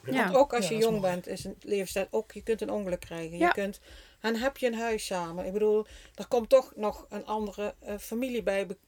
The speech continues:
Speaker 2: bij kijken. Ik vind, ik vind het niet leeftijdsgebonden.
Speaker 1: Ik denk dat de leeftijd steeds wat lager wordt, hè. Eerst was het echt,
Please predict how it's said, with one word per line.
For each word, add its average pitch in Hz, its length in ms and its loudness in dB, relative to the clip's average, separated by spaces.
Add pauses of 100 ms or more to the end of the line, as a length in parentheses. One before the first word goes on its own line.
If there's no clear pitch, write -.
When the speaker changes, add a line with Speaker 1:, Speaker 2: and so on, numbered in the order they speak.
(120)
Speaker 2:
bij 202 200 0
kijken. 202 540 -2 (360)
Ik - 180 -16
vind, 180 400 -6
ik - 180 -12
vind 180 240 -4
het 175 140 -10
niet 214 200 -4
leeftijdsgebonden. 175 920 -4 (400)
Speaker 1:
Ik 180 140 -4
denk 220 220 4
dat 220 140 0
de 208 80 0
leeftijd 202 480 4
steeds 226 420 6
wat 208 240 4
lager 185 520 4
wordt, 175 440 -6
hè. 202 200 0
Eerst 202 280 0
was 196 140 0
het 185 140 -4
echt, - 360 -4